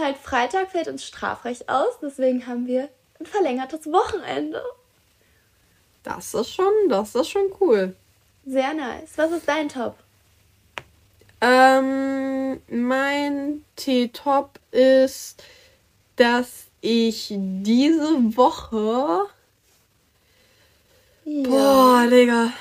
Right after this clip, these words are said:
Speaker 2: miese Krise. Äh, Black Friday, dass diese Woche Black Friday ist, das ist mein Top.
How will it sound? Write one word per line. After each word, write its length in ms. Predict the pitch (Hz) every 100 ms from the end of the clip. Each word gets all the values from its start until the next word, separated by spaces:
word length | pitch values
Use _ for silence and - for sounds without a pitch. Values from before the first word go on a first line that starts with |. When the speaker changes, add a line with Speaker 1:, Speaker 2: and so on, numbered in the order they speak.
| - -
Speaker 2:
miese 440 | 240 240 254 240 240
Krise. 600 | - 247 240 220 220 220 - _ - -
Äh, 240 | 233 226 226
Black 280 | 226 247 -
Friday, 500 | 220 214 220 196 190
dass 180 | 220
diese 220 | 233 233 220
Woche 220 | 226 -
Black 240 | 202 202
Friday 420 | - 180 180 170 185
ist, 160 | 185
das 120 | 202 202
ist 40 |
mein 180 | 196 185
Top. 240 | 175 170